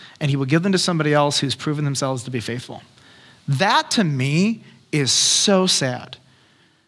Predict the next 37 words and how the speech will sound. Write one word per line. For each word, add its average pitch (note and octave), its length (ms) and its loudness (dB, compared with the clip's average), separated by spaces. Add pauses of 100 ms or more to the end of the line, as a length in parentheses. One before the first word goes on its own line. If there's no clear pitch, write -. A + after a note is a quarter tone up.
(340)
Like, F3+ 180 0
I G#3 60 4
wanna F#3+ 200 2
stand G3 380 2
before F#3+ 300 0
Jesus. C3 400 0
And, E3+ 180 -4
and F#3+ 100 4
believe B3+ 240 2
me, E3 100 2
neither A#3+ 360 4
of D#4+ 80 2
these A3 160 4
guys E3 240 4
were D#3 80 2
perfect. C3+ 320 0
I'm, E3+ 80 2
they're A#3 260 4
all D4+ 140 4
sinners F3 340 2
who've E3 80 -2
fallen D#3 220 2
short D3+ 160 -2
of C#3 60 -2
the C3+ 40 -8
glory C3+ 200 -2
of B2 100 -4
God. A2+ 180 0
I'm G3 80 4
not D4+ 140 2
gonna C4+ 100 0
stand G3+ 240 2
before E3+ 180 0
Jesus C#3+ 400 0
and C#3+ 60 -2
he's D3 120 -2
like, A#2 160 0